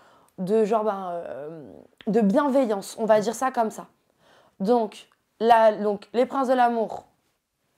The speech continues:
ok, vas-y, de toute façon, je peux pas interdire à quelqu'un que je viens de connaître depuis deux mois de, de, de, de, de, d'aller dans un programme. C'est le rêve de tout le monde, enfin, entre guillemets,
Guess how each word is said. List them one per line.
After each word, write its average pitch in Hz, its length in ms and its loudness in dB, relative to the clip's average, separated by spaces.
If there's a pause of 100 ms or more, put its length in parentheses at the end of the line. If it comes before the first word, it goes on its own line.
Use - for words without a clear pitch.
(380)
ok, 233 260 6 (340)
vas-y, 190 200 -6
de 185 40 -6
toute 302 100 -4
façon, 269 200 -6
je - 80 -16
peux 196 100 -12
pas 320 180 -6
interdire 254 340 -6
à 226 80 -6
quelqu'un 233 240 -10
que 214 140 -10
je 185 60 -8
viens 214 100 -8
de 208 60 -12
connaître 214 200 -8
depuis 190 260 -10
deux 185 120 -4
mois 240 140 -6
de, 220 260 -4
de, 196 280 -2 (360)
de, 202 120 -2
de, 185 160 -2
de, 214 240 2
d'aller 220 260 0
dans 220 240 -6
un 214 80 -6
programme. 185 400 -8 (340)
C'est - 200 2
le 208 80 6
rêve 190 220 2
de 160 100 -6
tout - 180 -12
le 170 60 -4
monde, 226 400 0 (180)
enfin, 180 200 -16 (120)
entre - 200 -8
guillemets, 208 500 0